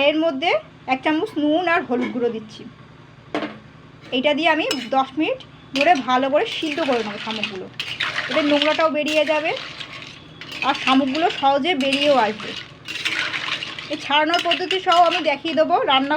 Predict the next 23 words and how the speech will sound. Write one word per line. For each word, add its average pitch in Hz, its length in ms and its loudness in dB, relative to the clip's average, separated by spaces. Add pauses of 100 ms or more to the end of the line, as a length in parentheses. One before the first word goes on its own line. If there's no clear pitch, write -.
করা 320 160 2 (520)
সহ 294 140 2 (240)
আর 277 60 4 (100)
ছাড়ানোর 277 400 0
পদ্ধতি 226 360 -2 (180)
এই 254 120 -10
শামুকটা। 226 380 -8 (1200)
এবার 226 220 0
আমি 269 120 2 (100)
দশ 240 180 2
মিনিট 269 200 -4
ধরে 262 180 2
ভালো 240 180 0
করে 277 100 -2 (120)
সিদ্ধ 214 160 -6 (120)
করে 202 200 -4
নেব। 185 120 -16 (2750)
দশ 311 200 -16
মিনিট 427 200 -2 (120)
হয়ে 294 280 6
গেছে, 311 220 2 (880)
জ্যান্ত 277 240 2 (120)
শামুকগুলো 302 420 -2